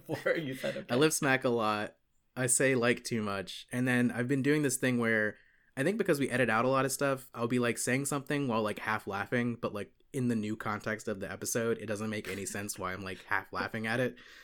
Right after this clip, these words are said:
Speaker 2: Um, and so that, that, that's been sticking out to me. I've been trying to, like, ground my voice more often. But those are more mannerisms than, like, the actual timbre of my voice.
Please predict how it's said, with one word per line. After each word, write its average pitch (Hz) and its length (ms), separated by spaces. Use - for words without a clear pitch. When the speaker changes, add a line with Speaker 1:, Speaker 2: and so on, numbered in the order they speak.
Speaker 2:
Um, 107 500
and 120 120
so 127 160
that, 123 260
that, 117 200
that's - 240
been 110 140
sticking 104 280
out 95 120
to 107 80
me. 98 60
I've 92 100
been 95 100
trying 104 160
to, 101 80
like, 95 240
ground 113 400
my 101 160
voice 98 320
more 92 180
often. 90 380
But 120 140
those 196 160
are 220 40
more 160 160
mannerisms 101 600
than, 95 140
like, 90 160
the 98 100
actual 92 260
timbre 90 360
of 87 80
my 92 100
voice. 87 460